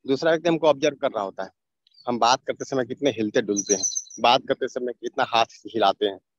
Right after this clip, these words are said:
है ना? खड़े होते समय कितनी बार पैर में कंपन पैदा करते हैं, पैर हिलाते रहते हैं,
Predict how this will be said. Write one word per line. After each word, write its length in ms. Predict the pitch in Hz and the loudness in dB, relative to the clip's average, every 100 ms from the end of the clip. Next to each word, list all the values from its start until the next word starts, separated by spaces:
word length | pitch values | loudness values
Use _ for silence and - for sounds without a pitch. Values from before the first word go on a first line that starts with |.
| - - - - - - _ - | -14 -10 -6 -6 -4 -6 _ -10
है 120 | 107 | -8
ना? 100 | 131 _ _ _ _ _ | -8 _ _ _ _ _
खड़े 240 | - 180 151 | 0 6 6
होते 240 | 135 139 | 6 2
समय 200 | - 131 | 2 0
कितनी 280 | - 131 135 | -2 -2 2
बार 120 | 127 | 2
पैर 300 | 127 120 123 | 4 4 4
में 180 | 123 120 | 2 0
कंपन 560 | - _ - 110 123 120 | -4 _ -4 -4 -2 -2
पैदा 240 | 117 110 | 0 0
करते 280 | 104 113 113 | 0 -4 -4
हैं, 80 | 110 | -4
पैर 200 | 117 110 | -2 0
हिलाते 320 | 101 98 110 | 2 0 0
रहते 240 | 101 - | -4 -8
हैं, 80 | 98 | -18